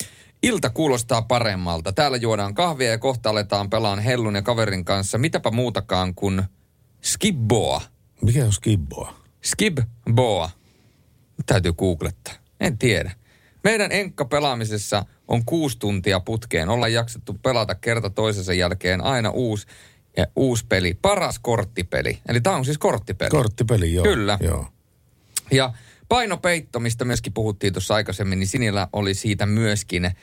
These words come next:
Speaker 1: tietoa. Nimittäin painopeitto antaa levollisemmat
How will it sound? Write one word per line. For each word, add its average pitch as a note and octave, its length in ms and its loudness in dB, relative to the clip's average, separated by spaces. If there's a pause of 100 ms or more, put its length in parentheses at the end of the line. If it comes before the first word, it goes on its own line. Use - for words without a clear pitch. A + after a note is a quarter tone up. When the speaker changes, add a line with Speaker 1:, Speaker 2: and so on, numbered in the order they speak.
(360)
Speaker 1:
tietoa. G2+ 520 0
Nimittäin F2+ 760 0 (120)
painopeitto D3 600 0
antaa A#2 380 0
levollisemmat G2+ 640 0